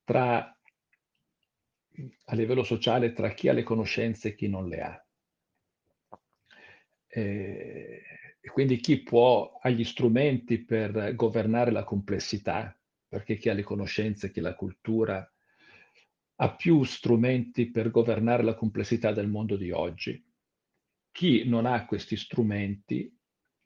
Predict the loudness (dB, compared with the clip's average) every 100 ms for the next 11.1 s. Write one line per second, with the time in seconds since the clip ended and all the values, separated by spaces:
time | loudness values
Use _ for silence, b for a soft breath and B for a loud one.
0 | _ _ -8 -6 -4 -6 -8 -8 -8 -10
1 | -10 -12 -14 -14 -14 -16 -18 _ _ _
2 | _ _ _ -6 -4 -4 -4 -4 -2 -2
3 | -2 -4 -4 -4 -6 -8 -8 -8 -4 -2
4 | -2 -2 -6 -8 -8 -6 -6 -4 -4 -4
5 | -6 -6 -6 -2 -2 -2 0 0 -2 -6
6 | -4 -2 -2 -4 -2 -2 -4 -10 b b
7 | b b b b b _ _ _ _ _
8 | 2 4 6 6 6 4 -2 -2 -2 -2
9 | -2 -4 -6 -6 -8 -10 _ _ _ _
10 | -8 -2 -2 0 0 0 0 0 0 -2